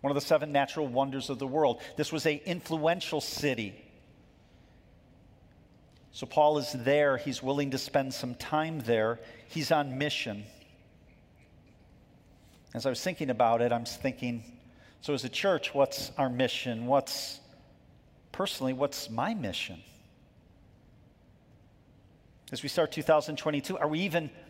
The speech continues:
on mission? See, Paul had a goal. Every move that he made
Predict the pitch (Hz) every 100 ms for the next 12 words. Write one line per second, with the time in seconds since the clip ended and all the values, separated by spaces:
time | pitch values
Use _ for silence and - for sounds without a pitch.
0 | - 165 220 233 131 - 127 123 - -
1 | 85 69 - - - - - - - -
2 | - - 190 - - 170 - 208 202 190
3 | 131 202 185 143 185 170 180 180 175 151
4 | 147 190 160